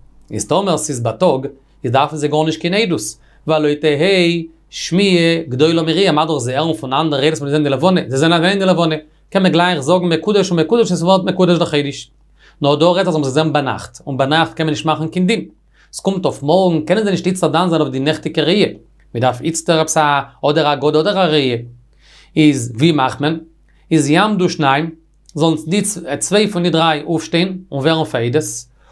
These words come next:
און עס דא דער דריטער, וואס ער זאגט נישט גענוג, ער האט געזען, אבער ער מינעסט נישט גענוג. ווי ישיבו מחבריהם, מיר זעצט אוועק צוויי אנדערע דיונים אצל היחיד, ווי יוהידו די צוויי בפניהם, און שפעטער די דריי, ווי יאמרו מקודש, החודש, מקודש.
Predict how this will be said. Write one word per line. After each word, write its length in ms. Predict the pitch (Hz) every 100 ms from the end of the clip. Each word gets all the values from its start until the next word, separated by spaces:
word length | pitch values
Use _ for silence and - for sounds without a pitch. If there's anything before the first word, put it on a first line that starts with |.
| -
און 160 | 156 160
עס 80 | 120
דא 120 | 151
דער 200 | 147 131
דריטער, 600 | 131 160 165 151 135 127
וואס 480 | 123 120 - - -
ער 360 | 139 156 143 131 -
זאגט 280 | 135 175 175
נישט 180 | 160 147
גענוג, 160 | 139
ער 180 | 127 170
האט 100 | 147
געזען, 300 | 135 160 208
אבער 180 | 127 127
ער 60 |
מינעסט 320 | 127 160 160 165
נישט 200 | 151 147
גענוג. 360 | 143 110 104 151 - - _ _ _ - _
ווי 100 | 196
ישיבו 460 | 180 170 - 233 208
מחבריהם, 520 | 185 156 156 180 185
מיר 100 | 156
זעצט 260 | 165 185 180
אוועק 180 | 170 262
צוויי 300 | - 175 165
אנדערע 220 | 175 165
דיונים 420 | 147 160 160 147
אצל 280 | 160 170 139
היחיד, 400 | 110 110 180 170 - _ _ -
ווי 80 | 185
יוהידו 360 | 170 196 185
די 120 | 165 160
צוויי 180 | 185
בפניהם, 560 | 147 120 190 202 190 185 - _
און 80 | 143
שפעטער 300 | - 214 214
די 100 | 160
דריי, 280 | 180 214 208
ווי 100 | 156
יאמרו 400 | 160 214 190 180
מקודש, 600 | 160 - 214 190 180 175
החודש, 500 | 160 190 202 185 185
מקודש. 600 | 208 220 196 190 -